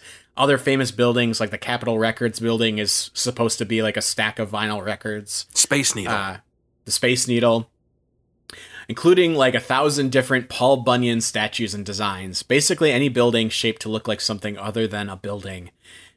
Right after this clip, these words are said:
Speaker 1: We've covered this a little bit before with, like, House on the Rock and other things like that. So if you're interested
Speaker 2: Don't
Speaker 1: at all
Speaker 2: remind us. Uh.
Speaker 1: For this week's novelty quiz, we are gonna pull up a classic.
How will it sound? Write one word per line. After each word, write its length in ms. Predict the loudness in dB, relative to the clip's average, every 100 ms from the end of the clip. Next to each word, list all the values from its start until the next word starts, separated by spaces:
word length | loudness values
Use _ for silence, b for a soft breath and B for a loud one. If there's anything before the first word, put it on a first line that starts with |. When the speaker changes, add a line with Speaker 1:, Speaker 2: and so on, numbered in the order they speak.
| -10
Speaker 1:
We've 140 | -6
covered 260 | 0 0 2
this 160 | 0
a 40 | 4
little 160 | 4 6
bit 140 | 4
before 300 | 2 2 2
with, 140 | 2
like, 160 | -2 -2
House 240 | 0 0
on 60 | -2
the 60 | 0
Rock 320 | 0 0 -2
and 80 | -6
other 120 | -6
things 300 | -8 -10 -10
like 180 | -12 -14
that. 360 | -14 -16 -20 _ _ -12
So 80 | -4
if 40 |
you're 100 | 2
interested 400 | 4 4 6 6 8
Speaker 2:
Don't 40 |
Speaker 1:
at 80 | 6
all 80 | 6
Speaker 2:
remind 840 | 4 4 4 4 6 4 4 4 4
us. 500 | 6 4 4 2 2
Uh. 880 | 4 4 4 4 2 2 0 0 -4 _ _ _ 0
Speaker 1:
For 100 | 4
this 200 | 4 4
week's 480 | 4 2 0 -2 -4 -2
novelty 500 | 2 4 2 2 -4
quiz, 800 | 0 4 6 4 2 -2 -2 -6 _ _ _
we 180 | 2 6
are 200 | 6 4 -4 -6
gonna 200 | -2 -2
pull 220 | 0 2
up 260 | 2 0 -12 _ -14
a 60 | -12
classic. 800 | -8 -4 -4 -4 -6 -8 -20